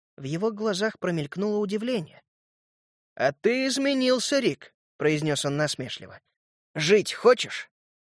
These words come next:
Думаешь, я настолько глуп, что поверю тебе?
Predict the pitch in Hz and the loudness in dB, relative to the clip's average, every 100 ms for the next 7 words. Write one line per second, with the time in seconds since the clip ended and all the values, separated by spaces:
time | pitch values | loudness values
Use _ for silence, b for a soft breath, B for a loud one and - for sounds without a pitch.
0 | _ 139 160 160 147 - 147 147 135 - | _ -4 0 2 2 2 0 0 0 0
1 | 151 135 131 147 175 - 165 143 131 240 | -2 -2 -4 2 2 4 0 0 4 6
2 | 196 - 110 - | 6 2 -8 -14